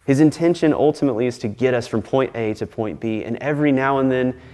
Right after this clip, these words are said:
he has to lead us through darkness, but we are not to fear any evil because he is with us. And he's carrying something with him, just like every good shepherd should.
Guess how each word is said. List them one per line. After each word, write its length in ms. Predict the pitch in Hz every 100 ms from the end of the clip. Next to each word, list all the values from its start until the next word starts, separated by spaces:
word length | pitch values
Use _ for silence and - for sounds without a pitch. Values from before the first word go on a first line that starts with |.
| -
he 120 | 131
has 280 | 127 139 127
to 120 | 131
lead 220 | 123 139
us 120 | 127 -
through 180 | 120
darkness, 540 | 113 127 139 - 98 -
but 180 | - -
we 460 | 123 160 170 156
are 160 | - 127
not 200 | 139 -
to 100 | -
fear 380 | - 139 135 -
any 280 | 113 131 113
evil 640 | 113 147 123 95 78 - _ _ _ -
because 340 | 117 139 127
he 140 | -
is 160 | 123 120
with 280 | 104 117 117
us. 420 | 55 - - - _ _ _ _ _ _ _ -
And 100 | 135
he's 140 | 160
carrying 580 | - - 214 190 139 127
something 440 | 120 120 113 107
with 180 | 104 101
him, 220 | 95 87
just 300 | 95 - -
like 320 | - 139 - - - -
every 280 | 147 143 151
good 200 | 135 127
shepherd 420 | - 131 123 113
should. 420 | - 135 110 90